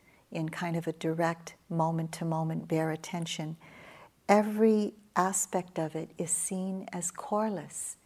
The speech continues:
as evanescent, as not solid at all, having no essence. This is anatta, the not-self characteristic. Atta is self.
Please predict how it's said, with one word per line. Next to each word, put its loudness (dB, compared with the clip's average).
as -2
evanescent, -4
as 2
not 2
solid 6
at 0
all, 2
having 0
no 0
essence. -2
This 8
is 4
anatta, 0
the -4
not-self -2
characteristic. -6
Atta 4
is -2
self. 2